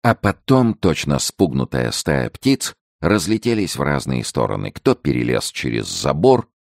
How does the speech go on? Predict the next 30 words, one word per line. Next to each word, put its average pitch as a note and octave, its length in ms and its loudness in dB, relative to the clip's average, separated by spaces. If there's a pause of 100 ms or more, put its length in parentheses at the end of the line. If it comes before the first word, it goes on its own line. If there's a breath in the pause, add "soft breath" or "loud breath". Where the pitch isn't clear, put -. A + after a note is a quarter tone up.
кто - 260 0
проскользнул C#2 760 -2
в - 120 -18
калитку. G#1+ 720 -6 (920)
Всадник F#2+ 460 4
вонзил D#2 420 4
шпоры C2 400 2
в G1+ 60 -8
бока C2 280 2
лошади B1 520 0
с - 120 -6
такой B1+ 300 0
силой, G#2 400 4
что F2 180 4
она E2 200 4
чуть - 280 -4
не E2 80 2
перепрыгнула F2 840 2
через D#2+ 320 -2
стену. A#1+ 580 0 (580)
Как G#2+ 200 2
молния F2 560 6
пронёсся D2 600 0
он A#1 140 -2
через B1+ 320 -4
площадь C2+ 500 0
Бадуайе, A#1+ 840 2 (220)
затем D#2 380 0
по C#2+ 120 -2
улицам, G2 640 4